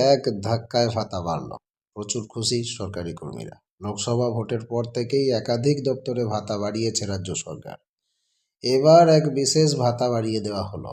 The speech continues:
ভাতা বাড়ানোর দীর্ঘদিনের দাবি পূরণ করে দিলেন মুখ্যমন্ত্রী মমতা বন্দ্যোপাধ্যায় এবং তার সরকার। ক্রমাগত মূল্যবৃদ্ধির বাজারে সাধারণ মানুষের টেকা দায় হয়ে দাঁড়াচ্ছে। বারংবার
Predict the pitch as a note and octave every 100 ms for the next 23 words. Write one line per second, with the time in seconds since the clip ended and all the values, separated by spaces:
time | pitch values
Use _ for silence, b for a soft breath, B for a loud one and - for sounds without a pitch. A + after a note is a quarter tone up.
0 | - - F#2+ G2+ B2+ C3 C3 C3+ D3 C#3
1 | C3 C3 B2+ C3+ B2+ C3 B2+ A2+ G#2+ G#2
2 | C3 D#3 - _ - B2+ C#3 B2+ A#2 G#2
3 | G2+ A2 C3 A#2 F#2+ G#2 G2+ G2 A2 B2+
4 | G2 F#2 E2 F2+ E2 D2+ D2 - - -
5 | - _ F2+ F2+ F#2 G2 G2 F#2+ F#2+ -
6 | A2 G#2 D#2 - _ _ _ _ _ _
7 | _ D3 D#3+ F#3+ F#3+ G3+ G3+ G3 F#3 F3
8 | F3 F3 D#3 E3+ D#3 D3+ D#3+ D#3+ F3+ D#3+
9 | D#3 B2+ C#3 D3+ D#3 C#3+ B2+ C#3 C3+ D3+
10 | D3 B2+ B2+ A#2+ C3 A#2+ G#2+ B2+ C#3+ A#2
11 | A2 F#2 D#2+ D#2 - - - _ _ G#2
12 | A2+ B2 C3 C3 C3 C3 A#2+ G#2+ B2 D3